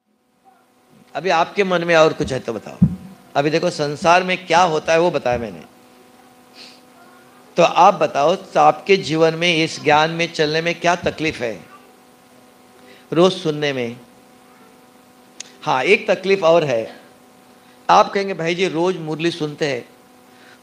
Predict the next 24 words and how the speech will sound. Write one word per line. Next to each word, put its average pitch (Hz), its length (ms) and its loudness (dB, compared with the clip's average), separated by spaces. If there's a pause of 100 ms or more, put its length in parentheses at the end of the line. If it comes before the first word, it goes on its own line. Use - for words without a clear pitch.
(140)
तो 202 140 2
उसका 196 300 0
कुछ 220 240 -8
रस 190 380 -6
नहीं 277 100 -6
आता 135 220 -6
है।" - 260 -2 (680)
<coughs> - 0 -
कुछ - 400 -6
अच्छा, - 240 0
अच्छा 214 260 0
सुना, 208 380 0 (100)
चले 214 180 2
गए, 131 240 -2 (1300)
एक 185 200 2
दिन, 196 180 0
दो 180 160 2
दिन 190 160 2
वही, 190 240 4
वही 185 180 2
सुनते 180 360 2
रहे 160 240 4
तो 165 160 0
रस 220 260 2